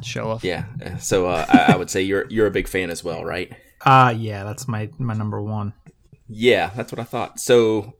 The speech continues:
Speaker 2: I am a Lamy two thousand guy as well. I own two of 'em, uh, not stainless steel, one extra, extra fine and one, uh, broad that I've had into, turned into a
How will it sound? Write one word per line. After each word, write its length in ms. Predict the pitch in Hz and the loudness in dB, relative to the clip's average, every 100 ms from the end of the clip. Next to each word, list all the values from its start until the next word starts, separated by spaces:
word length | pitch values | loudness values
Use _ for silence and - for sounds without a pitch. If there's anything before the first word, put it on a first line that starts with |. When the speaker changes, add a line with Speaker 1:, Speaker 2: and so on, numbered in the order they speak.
| - | 0
Speaker 2:
I 140 | 123 | 0
am 140 | 117 | 2
a 220 | 98 90 101 _ _ | -2 -4 -8 _ _
Lamy 240 | 98 95 90 | -8 -8 -8
two 120 | 92 | -12
thousand 300 | 90 82 85 | -12 -12 -12
guy 140 | 82 | -12
as 160 | 82 - | -10 -6
well. 240 | 110 92 | -4 -4
I 180 | 78 104 | -4 -4
own 300 | 98 90 92 | -4 -6 -8
two 200 | - 135 | -4 -2
of 100 | 92 | 0
'em, 240 | 92 110 113 | -2 -8 -10
uh, 220 | 87 85 90 | -8 -8 -4
not 260 | 107 98 | -4 -4
stainless 340 | - 80 73 69 | -8 -12 -12 -12
steel, 220 | 73 78 | -10 -10
one 380 | 90 92 87 82 - | -8 -8 -10 -10 -10
extra, 260 | - - | -10 -10
extra 240 | - - 90 | -10 -10 -12
fine 300 | 82 87 82 | -10 -8 -10
and 120 | 82 | -10
one, 280 | 85 80 - _ - - _ _ | -10 -12 -16 _ -20 -20 _ _
uh, 260 | - 85 82 | -10 -8 -8
broad 420 | 90 85 85 90 | -8 -6 -6 -8
that 120 | 78 | -10
I've 100 | 71 | -10
had 220 | - 80 | -10 -10
into, 500 | 82 87 - 90 78 | -10 -12 -14 -14 -14
turned 240 | 71 87 85 | -12 -12 -10
into 400 | 82 85 87 - | -12 -12 -12 -10
a 300 | 78 76 95 | -8 -8 -10